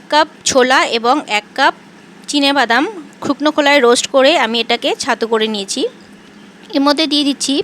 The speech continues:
পেঁয়াজ কুচি, আদা কুচি, রসুন এবং লঙ্কা কুচি। এই সব উপকরণগুলো দিয়ে দিলাম। দেওয়ার পরে এবার দিয়ে দিচ্ছি এখানে স্বাদ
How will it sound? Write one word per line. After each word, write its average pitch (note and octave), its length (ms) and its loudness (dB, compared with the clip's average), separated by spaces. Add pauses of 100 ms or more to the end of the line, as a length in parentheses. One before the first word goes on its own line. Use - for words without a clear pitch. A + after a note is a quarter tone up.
পেঁয়াজ A3+ 240 0 (100)
কুচি, B3+ 300 -2 (760)
আদা A#3 240 0
কুচি, A#3+ 320 -2 (2000)
রসুন B3+ 360 0 (100)
এবং A#3 140 0 (120)
লঙ্কা G3+ 340 -4
কুচি। - 260 -10 (520)
এই C4+ 120 -2
সব C#4 180 0
উপকরণগুলো D#4 520 2 (100)
দিয়ে C4 200 0
দিলাম। A3 260 0 (200)
দেওয়ার A#3 280 2
পরে C#4+ 160 2
এবার C4 180 2
দিয়ে B3+ 180 -2
দিচ্ছি B3 220 -6
এখানে A#3+ 240 -4
স্বাদ G#3+ 240 -2